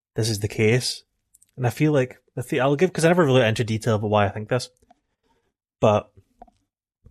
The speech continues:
one of the big things they touted before this game came out was that it had five hundred hours of content.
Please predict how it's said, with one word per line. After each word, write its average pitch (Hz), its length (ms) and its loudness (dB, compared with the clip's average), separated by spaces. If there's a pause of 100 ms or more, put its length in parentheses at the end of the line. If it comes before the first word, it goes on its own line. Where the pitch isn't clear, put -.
(120)
one 165 180 2
of 165 60 0
the 156 60 2
big 143 140 2
things 123 220 -4
they 117 80 -4
touted 110 340 -4
before 110 260 -8
this 107 140 -4
game 104 200 -6
came 104 200 -10
out 101 200 -8 (320)
was 113 140 -8
that 101 160 -4
it 101 40 -12
had 104 160 -8
five 110 420 0
hundred 107 280 -4
hours 98 180 -6
of 101 60 -10
content. 98 460 -12